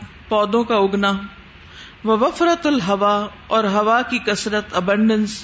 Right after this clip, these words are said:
واستقرار الارض، اور زمین کا قرار پکڑنا۔ والاکثار من ذکر اللہ فی کل وقت، اور ہر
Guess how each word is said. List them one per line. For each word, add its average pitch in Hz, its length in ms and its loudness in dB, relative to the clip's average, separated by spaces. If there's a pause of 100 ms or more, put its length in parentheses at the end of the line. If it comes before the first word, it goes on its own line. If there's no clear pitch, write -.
(1120)
واستقرار 262 760 0
الارض، 220 500 0 (100)
اور 220 220 2
زمین 247 380 2
کا 254 140 0
قرار 202 380 0
پکڑنا۔ 202 440 -2 (720)
والاکثار 277 680 0 (100)
من 269 200 4
ذکر 226 280 -2
اللہ 208 420 0 (180)
فی 214 140 -2
کل 240 260 0 (100)
وقت، 196 300 -2 (720)
اور 240 200 2
ہر 262 240 0